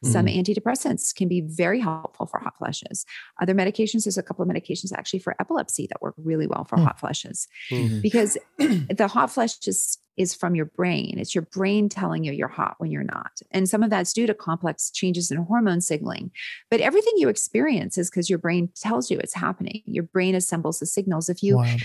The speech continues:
Speaker 1: cut your foot, it's not painful because you've cut your foot. It's painful because your brain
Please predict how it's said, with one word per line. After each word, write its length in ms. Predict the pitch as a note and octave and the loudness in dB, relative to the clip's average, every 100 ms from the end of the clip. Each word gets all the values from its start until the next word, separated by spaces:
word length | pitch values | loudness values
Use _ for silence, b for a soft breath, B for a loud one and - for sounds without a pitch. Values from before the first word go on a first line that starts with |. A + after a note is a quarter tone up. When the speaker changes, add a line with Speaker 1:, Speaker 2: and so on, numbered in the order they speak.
| B - | B -2
Speaker 1:
cut 220 | C4 - | 0 2
your 100 | F#3+ | 2
foot, 480 | - - E4 - - _ _ - | 2 0 2 0 -4 _ _ -2
it's 180 | F#3+ G3+ | 0 2
not 300 | G3+ B3+ - | 2 2 2
painful 420 | A3+ A#3 A#3+ G3+ | 2 4 2 -2
because 320 | F3+ G3 E3+ | 0 -2 0
you've 120 | F3 | -2
cut 200 | - - | -2 -2
your 120 | F3 D#3+ | -2 -2
foot. 280 | G#3 F#3 - _ | -2 -2 -4 _
It's 140 | F#3 - | -6 -4
painful 400 | - B3+ D4 A3+ | 2 2 2 0
because 340 | G#3 G3 F3+ | 0 0 0
your 100 | F3+ | -2
brain 540 | E3+ E3 E3 F#3 G#3+ | -2 -4 0 2 2